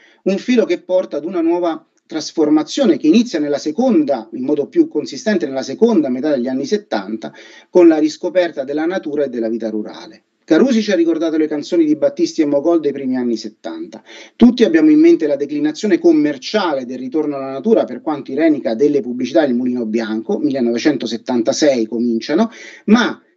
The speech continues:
nel millenovecentosettantasei cominciano anche le ricerche psicografiche di Calvi per l'Eurisco,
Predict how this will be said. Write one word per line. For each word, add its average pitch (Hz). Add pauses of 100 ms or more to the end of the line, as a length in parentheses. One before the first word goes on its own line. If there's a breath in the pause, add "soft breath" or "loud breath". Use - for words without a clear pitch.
nel 139
millenovecentosettantasei 208
cominciano 180
anche 143
le 139
ricerche 147
psicografiche 151
di 127
Calvi 123
per 139
l'Eurisco, 135